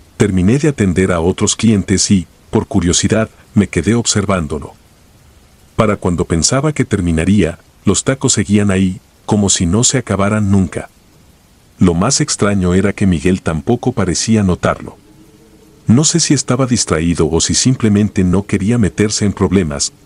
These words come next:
pero seguía con su trabajo como si nada. Pasaron unos minutos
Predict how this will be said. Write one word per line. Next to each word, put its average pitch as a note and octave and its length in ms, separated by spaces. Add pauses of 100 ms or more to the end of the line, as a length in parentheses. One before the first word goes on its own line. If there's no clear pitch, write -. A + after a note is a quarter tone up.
(120)
pero G2+ 200
seguía B2+ 360
con A#2 220
su - 100
trabajo F#2+ 460
como F#2 240
si F#2+ 160
nada. D#2 340 (1000)
Pasaron C3+ 480
unos C3+ 300
minutos F#2+ 500